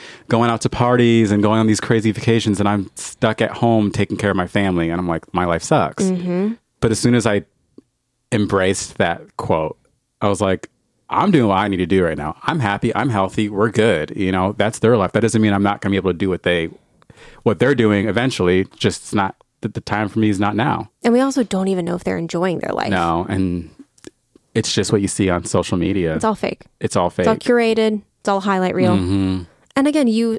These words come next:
Speaker 2: have acknowledged many times throughout this episode today of how much you love your family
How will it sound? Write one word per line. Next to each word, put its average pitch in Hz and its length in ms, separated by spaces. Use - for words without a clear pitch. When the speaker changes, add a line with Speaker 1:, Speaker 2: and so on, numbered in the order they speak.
Speaker 2:
have 208 300
acknowledged 208 460
many 190 360
times 175 320
throughout 170 280
this 170 160
episode 180 340
today 185 340
of 175 160
how 180 400
much 185 260
you 185 60
love 170 260
your 208 160
family 277 480